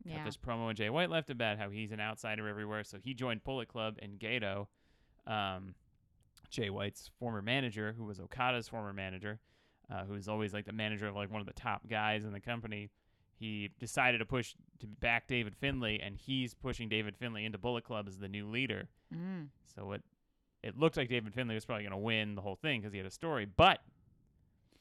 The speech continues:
Speaker 1: Sanada, this other guy who's been with New Japan for a long time now and is great, and they've been, like, steadily pushing him. He's one of the, he was in Los Ingobernables
Speaker 2: Mm-hmm.
Speaker 1: de Japón,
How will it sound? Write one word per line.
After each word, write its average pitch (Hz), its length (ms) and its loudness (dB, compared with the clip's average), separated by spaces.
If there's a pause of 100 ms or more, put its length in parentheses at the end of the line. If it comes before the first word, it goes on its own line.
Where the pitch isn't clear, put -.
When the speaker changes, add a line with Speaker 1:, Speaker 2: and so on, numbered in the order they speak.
(340)
Speaker 1:
Sanada, 117 680 8 (160)
this 117 160 -2
other 165 200 8
guy 113 260 6
who's 113 200 2
been 110 360 0
with 117 140 -2
New 120 80 0
Japan 107 300 0
for 107 120 -4
a 98 60 -2
long 98 180 -2
time 98 260 -4
now 95 320 -2
and 98 260 -6
is 92 400 -10 (200)
great, 110 480 0 (140)
and 113 120 -4
they've 110 140 2
been, 107 140 0
like, 101 220 0
steadily 117 520 0
pushing 113 440 -2
him. 120 300 -2 (460)
He's 113 220 -6
one 113 160 -2
of 104 100 -6
the, 104 500 -2
he 123 100 -2
was 117 200 0
in 110 260 -2 (100)
Los 107 200 -4
Ingobernables 110 1040 -2 (260)
Speaker 2:
Mm-hmm. 165 260 -8
Speaker 1:
de 107 140 -2
Japón, 107 540 -2